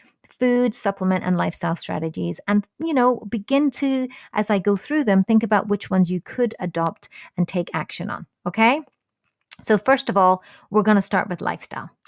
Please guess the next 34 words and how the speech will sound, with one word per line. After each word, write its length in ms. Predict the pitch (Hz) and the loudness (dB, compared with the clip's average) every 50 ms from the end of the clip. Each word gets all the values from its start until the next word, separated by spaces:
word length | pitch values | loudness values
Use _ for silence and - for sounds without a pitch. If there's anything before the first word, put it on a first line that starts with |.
| - - | -6 -6
of 100 | 302 - | -6 -2
course. 380 | - - 466 285 - - - - - - - - - - | 2 2 4 4 2 -2 -8 -16 -18 -20 -20 -20 -14 -4
So 120 | - 254 | 0 2
I 40 | 240 | 4
want 280 | 233 226 285 302 233 285 | 4 4 4 2 2 2
you 160 | 302 320 311 311 | 2 2 2 2
to 60 | 294 | 0
think 180 | - - 269 247 | 0 0 -2 0
about 180 | 226 226 214 | 0 -2 -2
how 180 | - - 214 196 | -2 -2 -2 -2
you 140 | 196 185 190 | 0 -2 -2
can 160 | - - 190 | -2 0 0
arrange 420 | 180 170 180 180 175 175 175 175 | 0 0 0 0 0 0 0 0
your 120 | - 170 165 | -2 -2 -2
environment 640 | 165 175 160 190 180 180 175 180 180 180 180 185 - | -2 0 0 0 0 0 0 0 0 -2 -2 -4 -6
to 80 | - | -10
help 340 | 170 - - 170 165 - - _ _ _ - | -10 -8 -8 -8 -8 -10 -14 _ _ _ -6
beat 260 | - 170 - - - _ _ - | -6 -6 -6 -8 -20 _ _ -10
the 80 | 180 | -10
P 200 | - - - 175 | -8 -8 -8 -8
M 140 | 165 - - | -8 -8 -10
S. 340 | - - - - - - - _ _ - - - - - - - | -12 -14 -16 -16 -18 -18 -20 _ _ -20 -20 -20 -20 -20 -20 -10
So 160 | - - 214 | -6 -6 -4
first 300 | 196 - 311 330 320 - | -2 0 0 0 0 -2
of 100 | 320 226 | -2 0
all, 180 | 196 180 180 175 | 0 0 -2 -4
stomping 480 | - - - 240 233 226 269 240 226 - | -4 0 2 2 2 4 2 0 -2 0
out 280 | 190 175 180 175 - _ - | -2 -2 -2 -2 -2 _ -4
inflammation. 840 | 185 180 175 - - 180 170 165 165 160 156 - 180 175 170 170 | -2 -2 -2 -2 -4 -4 -4 -4 -6 -8 -10 -10 -10 -10 -8 -6
Yep, 360 | 185 226 247 254 262 262 - - _ _ _ _ - - _ _ _ _ _ - | -2 0 0 0 0 -2 -6 -20 _ _ _ _ -20 -20 _ _ _ _ _ -4
eating 340 | 233 247 233 269 285 285 | -2 0 2 2 2 2
low 460 | 254 233 214 202 196 196 196 196 202 208 | 2 2 2 2 2 2 2 2 0 0
inflammatory 680 | - 190 185 - - - 170 165 170 185 - - 254 254 | -2 -4 -6 -6 -6 -6 -6 -4 -4 -6 -6 -6 -8 -8
foods. 580 | 247 - - 165 160 156 151 170 185 - - | -8 -8 -8 -8 -6 -6 -8 -10 -10 -12 -14